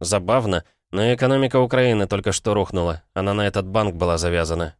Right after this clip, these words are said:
Гривны обесценились. Недавно десять гривен за рубль можно стало купить. Хорошо, я ранее успел вывести те средства, что успел скопить, где-то четыреста миллионов рублей. Проверьте счёт, они уже должны быть там.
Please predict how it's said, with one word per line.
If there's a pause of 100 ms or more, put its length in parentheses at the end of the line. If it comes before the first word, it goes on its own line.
Гривны
обесценились. (360)
Недавно
десять
гривен
за
рубль
можно
стало
купить. (560)
Хорошо,
я
ранее
успел
вывести
те
средства,
что
успел
скопить, (120)
где-то
четыреста
миллионов
рублей. (460)
Проверьте
счёт,
они
уже
должны
быть
там.